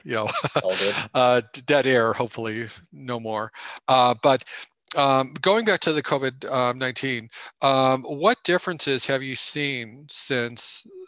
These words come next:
Speaker 1: the, the, the lockdown and, and what, you know, some, some of it's being lifted, some not, depending on where in the, where in the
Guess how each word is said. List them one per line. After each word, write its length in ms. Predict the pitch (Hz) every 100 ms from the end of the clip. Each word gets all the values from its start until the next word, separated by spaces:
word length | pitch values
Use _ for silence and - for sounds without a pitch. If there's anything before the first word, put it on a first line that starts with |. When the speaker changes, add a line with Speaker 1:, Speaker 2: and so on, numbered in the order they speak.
| _ _ -
Speaker 1:
the, 200 | 127 120
the, 180 | 123 131
the 80 | -
lockdown 880 | 120 120 113 - 120 110 110 113 113
and, 140 | 110
and 340 | 120 120 113 117
what, 180 | 123 -
you 100 | 127
know, 120 | 120
some, 200 | 120 131
some 180 | 120 123
of 60 | 120
it's 140 | -
being 180 | 123 110
lifted, 420 | 117 120 120 104
some 180 | 120 107
not, 220 | 107 104
depending 320 | - 110 110
on 60 | 101
where 280 | 113 110 104
in 80 | 107
the, 60 |
where 240 | 123 110 104
in 100 | 107
the 180 | 104